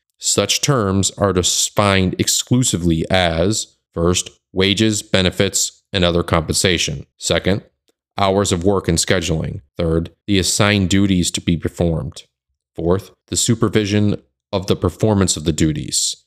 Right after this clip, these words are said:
Fifth, work rules and directions governing the manner, means, and methods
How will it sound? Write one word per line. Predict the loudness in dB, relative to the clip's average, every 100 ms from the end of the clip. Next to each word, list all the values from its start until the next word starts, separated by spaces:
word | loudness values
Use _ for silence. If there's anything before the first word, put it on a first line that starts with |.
| _
Fifth, | -4 -2 -2 -8 _ _ _ _ _
work | -2 0 2 2
rules | 2 4 2 0 -2
and | 0 2
directions | 2 2 0 0 0 0
governing | 0 0 2 2 2
the | 2
manner, | 2 2 2 0 -2 -4
means, | 0 2 4 4 2 0
and | 0 2
methods | 2 2 -2 -4 -8